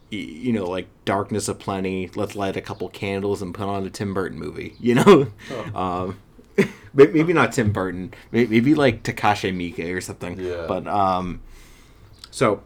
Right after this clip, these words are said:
Speaker 1: yeah, I thought that was a lot of fun. I was a really big fan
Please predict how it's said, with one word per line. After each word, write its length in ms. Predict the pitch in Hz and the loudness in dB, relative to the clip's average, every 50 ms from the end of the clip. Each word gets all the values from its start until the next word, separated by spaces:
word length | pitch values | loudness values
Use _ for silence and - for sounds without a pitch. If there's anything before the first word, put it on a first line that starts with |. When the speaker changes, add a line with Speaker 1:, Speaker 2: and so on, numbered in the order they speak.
| - | -4
Speaker 1:
yeah, 240 | - 135 117 92 98 - - - | 0 0 0 0 0 -4 -6 -4
I 80 | 110 | -4
thought 240 | 123 - 156 135 - - - - - - | -2 -2 -4 -4 -6 -8 -18 -10 -2 2
that 100 | 113 107 | 2 2
was 200 | 104 101 95 - | 2 0 -2 -6
a 100 | - 107 | -6 -6
lot 260 | 92 90 90 90 85 | -4 -2 -2 -2 -2
of 80 | 87 - | -4 -6
fun. 380 | - 90 87 87 85 85 80 - - - - | -10 -8 -8 -8 -8 -10 -12 -14 -18 -12 -8
I 200 | - 87 98 107 | -4 -2 0 0
was 180 | 107 107 98 104 | 0 0 0 -2
a 260 | - 92 92 90 87 - | -4 -6 -6 -6 -6 -4
really 200 | 104 101 95 95 | -4 -4 -2 -2
big 180 | 87 90 92 - | -2 -4 -6 -6
fan 280 | - 87 87 101 110 | -8 -6 -6 -6 -6